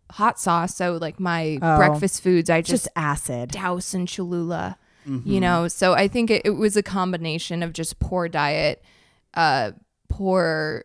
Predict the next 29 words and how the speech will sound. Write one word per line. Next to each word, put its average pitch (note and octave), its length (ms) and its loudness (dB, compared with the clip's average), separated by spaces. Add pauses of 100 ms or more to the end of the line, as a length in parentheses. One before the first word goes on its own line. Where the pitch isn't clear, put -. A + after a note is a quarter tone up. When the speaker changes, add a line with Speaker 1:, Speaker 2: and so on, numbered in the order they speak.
Speaker 1:
stress - 400 -4
management, B2 720 -6
and E3 120 -6
then D3+ 380 -10
just - 340 -8
really F3+ 840 -6 (300)
heavy E3 280 -6
storyline - 560 -10
at - 160 -14
work. E2+ 300 -10
Speaker 2:
Wow. G#3+ 540 2
I A#3 100 2
can't D4+ 300 -2
imagine A#3+ 420 0
crying E3 520 0
every D#3+ 480 2
day D3+ 800 2
for D#3+ 200 0
that, C#3+ 300 0 (120)
like, D3+ 260 0
for D3+ 280 0
a D3 40 0
full D3+ 300 -2
year. D3 600 0 (500)
That G3 100 6
Speaker 1:
Mm-hmm. G3+ 80 6
Speaker 2:
would A#3+ 140 6
be C#4+ 180 4
like, F3 420 4